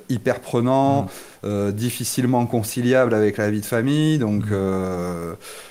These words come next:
Speaker 1: donc je me suis dit, euh, « Il faut, il faut que tu, euh, te lances un nouveau défi. » À cette époque-là, bon, j'ai toujours été passionné de, de foot aussi.
Speaker 2: Ouais.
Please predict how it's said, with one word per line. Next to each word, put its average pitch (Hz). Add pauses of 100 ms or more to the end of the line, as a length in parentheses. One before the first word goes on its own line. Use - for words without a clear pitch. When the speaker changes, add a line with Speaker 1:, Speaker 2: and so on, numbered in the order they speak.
(120)
Speaker 1:
donc 127
je 117
me 131
suis 120
dit, 156
euh, « 101 (880)
Il 117
faut, 139
il 131
faut 143
que 143
tu, 113
euh, 95
te 104
lances 107
un 104
nouveau 101
défi. » 107 (480)
À 98
cette 110
époque-là, 120
bon, 117
j'ai 113
toujours 139
été 131
passionné 131
de, 104
de 107
foot 180
aussi. 170 (340)
Speaker 2:
Ouais. 107